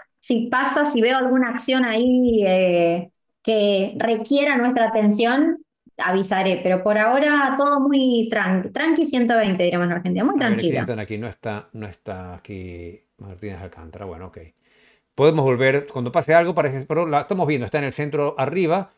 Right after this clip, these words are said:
Speaker 2: una
Speaker 1: Sí.
Speaker 2: línea muy posicional, tranquila, ¿no? No ha querido tampoco jugársela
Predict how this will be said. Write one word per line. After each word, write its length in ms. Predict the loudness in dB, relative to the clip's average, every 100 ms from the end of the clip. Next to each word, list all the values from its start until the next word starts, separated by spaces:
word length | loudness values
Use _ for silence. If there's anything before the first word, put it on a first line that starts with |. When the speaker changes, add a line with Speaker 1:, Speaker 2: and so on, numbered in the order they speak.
| _ _ -8
Speaker 2:
una 200 | 0 0
Speaker 1:
Sí. 80 |
Speaker 2:
línea 380 | 2 0 -2 -2
muy 260 | -2 -2 -2
posicional, 920 | -4 -4 -4 -4 -4 -2 -2 -2 -4
tranquila, 760 | -6 -8 -6 -4 -2 0 -2
¿no? 300 | -2 -4 -4
No 120 | -6 -6
ha 60 |
querido 320 | -4 -4 -2
tampoco 1120 | -4 -4 -4 -4 -4 -2 -2 -2 -2 -2 -4 -6
jugársela 600 | -4 -4 -4 -4 -6